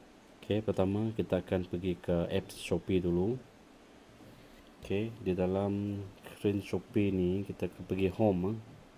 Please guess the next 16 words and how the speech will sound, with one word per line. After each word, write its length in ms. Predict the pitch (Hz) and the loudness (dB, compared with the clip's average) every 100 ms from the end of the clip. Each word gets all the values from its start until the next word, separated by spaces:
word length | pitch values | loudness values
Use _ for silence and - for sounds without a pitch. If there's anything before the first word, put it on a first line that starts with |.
| - - - - - - - - | -20 -20 -20 -20 -20 -20 -20 -6
Okey, 160 | 98 104 | -4 -2
kalau 160 | 101 98 | 2 2
di 240 | 92 95 | 2 0
home 480 | 92 113 127 135 135 - - - - - - - - - | 4 6 6 2 -6 -14 -20 -20 -20 -20 -20 -20 -20 -4
kita 160 | 101 | -2
boleh 240 | 95 98 95 | 0 0 2
lihat 320 | 92 101 95 - | 2 2 0 -4
E 320 | - 110 113 101 | 2 6 8 6
Madani. 560 | 98 98 98 104 87 - - - - - - - | 4 4 4 4 2 -6 -20 -20 -20 -20 -20 -20
Okey, 160 | - 98 | -6 -4
E 240 | - 98 | -2 -2
Madani 560 | 98 92 90 95 92 90 | -2 0 0 0 0 -2
di 80 | 87 | -2
sini, 240 | - 92 90 | -2 0 0
ya. 80 | 110 - - - - - - - - - - - | -2 -6 -16 -18 -18 -18 -16 -16 -16 -16 -16 -16
Okey. 240 | - 98 | -2 -2